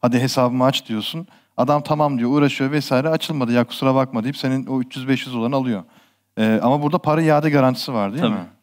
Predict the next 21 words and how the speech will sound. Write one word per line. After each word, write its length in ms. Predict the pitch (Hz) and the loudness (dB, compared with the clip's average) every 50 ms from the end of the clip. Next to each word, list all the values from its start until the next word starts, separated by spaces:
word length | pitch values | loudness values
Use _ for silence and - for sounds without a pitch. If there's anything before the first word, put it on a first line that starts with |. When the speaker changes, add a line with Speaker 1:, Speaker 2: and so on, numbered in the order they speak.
| _ - | _ -8
Speaker 2:
Hatta 300 | - 151 - - 180 170 | -8 -6 -4 -2 -2 0
geçen 340 | 151 139 123 127 - 147 151 | 0 0 0 0 2 2 2
gün 300 | 156 143 139 131 127 - - - | 2 2 2 2 0 -2 -2 0
Antalya'da, 920 | - 117 113 117 113 - 131 127 131 123 113 110 110 104 98 - - - _ _ _ _ | 2 4 4 4 4 4 4 4 4 2 2 4 4 4 4 2 -2 -8 _ _ _ _
e, 40 | - 101 98 98 95 | -2 0 2 2 0
arbitraj 680 | 92 - - - - 104 107 113 110 - - 113 120 117 | -2 -2 -4 -2 0 2 2 0 0 0 0 0 2 0
yapan 300 | 120 117 - 117 110 110 | 0 -2 -2 -2 0 0
bir 40 | 110 | 0
arkadaşım 480 | 104 104 104 - - 113 110 - - 98 | 0 0 -2 -2 -4 -6 -6 -4 -4 -2
var, 80 | 95 | -2
arbitraj 340 | 98 98 95 - - 104 101 | -2 -4 -4 -6 -8 -10 -10
wholesale 440 | - - - 101 - - 101 101 98 | -8 -8 -8 -8 -6 -4 -4 -4 -4
yapan 300 | 95 92 - 107 101 101 | -4 -4 -4 -2 0 0
bir 60 | 101 | 0
arkadaş 380 | 98 98 - 110 117 120 - - | -2 -4 -4 -6 -6 -6 -4 -2
var. 80 | 92 | 0
Onunla 480 | 117 110 107 107 113 110 110 - - - _ | 2 2 4 4 4 4 2 0 -4 -8 _
konuştuk 500 | - 110 110 113 - - - _ - - | -2 -2 -2 -2 -4 -10 -18 _ -6 -4
ya 80 | 107 | -2
abi 220 | 113 117 110 110 - | 0 0 0 0 0
dedi, 340 | 113 98 98 95 - - | -2 -2 -2 -4 -8 -8